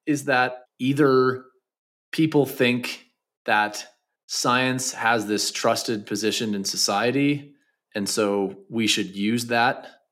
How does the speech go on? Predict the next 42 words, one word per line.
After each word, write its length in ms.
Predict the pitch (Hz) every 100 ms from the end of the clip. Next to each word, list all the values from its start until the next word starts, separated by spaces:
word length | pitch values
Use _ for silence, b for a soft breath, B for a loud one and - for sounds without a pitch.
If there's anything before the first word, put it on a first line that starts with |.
| -
to 440 | 113 101 98 95 -
advance 460 | 101 107 104 107
what 100 | 117
we 120 | 101 98
think 240 | 107 101
is 140 | 95
the 80 | -
right 420 | 92 92 95 - -
political 380 | 107 117 127
ends. 420 | 135 156 175 - - B B B B
And 100 | 120
I 80 | 113
think 240 | - 143
that 140 | 127 117
your 140 | 135
study 340 | 135 139 123 113
speaks 400 | - 117 104 -
to, 400 | 113 104 98 95 - _ _
or 220 | 113 104
I 60 | 101
wish 200 | 117 113
I, 160 | 110 107
I 80 | 117
wish 180 | 117
I'd 120 | 117 104
known 160 | 110
about 180 | 107 101
it 40 |
and 60 | 98
been 80 | 101
able 120 | 98
to 60 | 98
cite 220 | 147 127
it, 80 | 98
actually, 440 | - - 95 90 b b -
'cause 100 | 110
we 100 | 127
basically 260 | 117 104 104
say, 180 | 110
you 100 | 101
know, 140 | 101 95
that 400 | 107 104 117 -